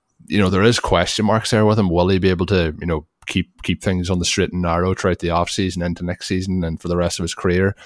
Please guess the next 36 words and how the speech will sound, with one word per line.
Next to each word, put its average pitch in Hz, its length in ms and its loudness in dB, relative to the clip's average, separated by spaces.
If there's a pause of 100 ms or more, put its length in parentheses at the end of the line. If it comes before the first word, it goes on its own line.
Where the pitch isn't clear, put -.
(280)
Um, 80 260 -4
it's - 100 -8
very 92 220 4
hard 85 240 0
to - 40 -8
know 87 340 0
that. 98 300 2
I 98 140 2
tend 101 300 0
to, 90 180 2 (340)
to - 80 -2
lean 92 240 2
away 87 320 2
from 107 160 -2
guys 101 280 2
with 107 100 -8
those 98 160 0
character 101 420 0
concerns, 98 460 0
but, 82 160 -4 (340)
uh, - 120 -2
in - 100 -4
terms 98 300 2
of 98 80 0
his 90 120 0
ability 87 400 0
on 85 120 0
the 82 60 -4
field 87 320 -2
this 82 220 -2
year, 90 140 2
he 87 80 0
is 82 80 -2
showing 87 340 0
that 82 120 -2
he 82 300 -2